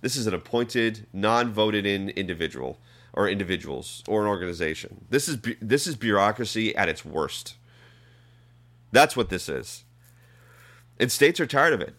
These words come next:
And I applaud these states because it's very, very true.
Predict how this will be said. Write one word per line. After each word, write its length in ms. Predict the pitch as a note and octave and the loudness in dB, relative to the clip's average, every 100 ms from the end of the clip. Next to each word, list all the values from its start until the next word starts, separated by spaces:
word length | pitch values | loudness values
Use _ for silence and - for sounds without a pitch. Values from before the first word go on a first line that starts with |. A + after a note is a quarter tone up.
| - | 2
And 100 | A#2 | 6
I 100 | D3+ | 6
applaud 460 | E3+ C3 D3 E3+ | 4 2 4 4
these 140 | B2+ G2+ | 2 -2
states 520 | - B2+ A2+ - - - - - | 2 2 2 -4 -10 -16 -18 -2
because 340 | C3+ C#3 D3 | 2 4 4
it's 140 | C#3+ G#2+ | 4 2
very, 480 | A2 C3 D3 D3+ D3 C#3 | 6 8 8 4 -2 -8
very 520 | A2+ A2 A#2+ B2+ B2+ | 0 6 6 6 2
true. 380 | A2+ A2+ F2 F2 | -2 0 0 -2